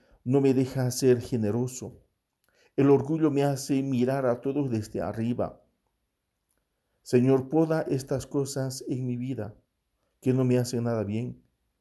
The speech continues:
y no me dejan dar ese buen fruto". Entonces, que sea el Señor el que con cariño se acerque a nosotros y nos ayude a renunciar a todas estas cosas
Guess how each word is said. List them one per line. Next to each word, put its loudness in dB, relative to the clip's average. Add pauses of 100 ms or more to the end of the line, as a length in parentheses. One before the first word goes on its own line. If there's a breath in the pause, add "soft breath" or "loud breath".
(140)
y -4
no 2
me 4
dejan -2
dar -2
ese -6
buen -6
fruto". -12 (2000 soft breath)
Entonces, 4
que 0
sea 0
el -2
Señor -6 (200)
el -8
que -6
con -6
cariño -4
se -8
acerque -6
a -4
nosotros -10 (420 soft breath)
y 2
nos 0
ayude 0
a 0
renunciar 0
a -2
todas -4
estas -10
cosas -14